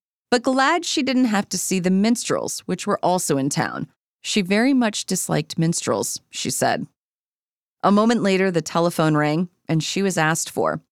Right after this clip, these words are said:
I told the young man at the other end of the wire that she was too ill to answer, but before I could prevent it, she took up the receiver. Two minutes later, she walked out of that room free of her headache and fever,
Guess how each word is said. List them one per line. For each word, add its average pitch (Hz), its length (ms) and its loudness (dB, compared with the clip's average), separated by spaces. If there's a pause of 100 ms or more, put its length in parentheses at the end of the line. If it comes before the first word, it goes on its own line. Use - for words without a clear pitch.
(420)
I 185 100 0
told 247 340 -2
the 254 80 2
young 190 260 2
man 165 300 2
at 180 100 -4
the - 220 -4
other 175 260 2
end 160 180 2
of 151 120 0
the 147 80 2
wire 143 400 2
that - 120 -8
she - 160 -6
was 160 220 -4
too - 300 -6
ill 202 180 0
to - 160 -6
answer, 143 460 -2 (580)
but 233 80 4
before 269 380 2
I 285 80 2
could 254 160 -2
prevent 175 360 2
it, 208 140 0 (140)
she - 180 -4
took 185 220 -2
up - 180 -2
the 165 100 2
receiver. 139 560 -2 (880)
Two 311 140 2
minutes 320 320 0
later, 202 300 2
she - 180 -2
walked 185 420 2
out 220 140 4
of 208 60 0
that 196 200 2
room 180 400 2
free 262 540 -2
of 196 140 0
her 151 140 0
headache 220 380 2
and 180 140 2
fever, 147 380 0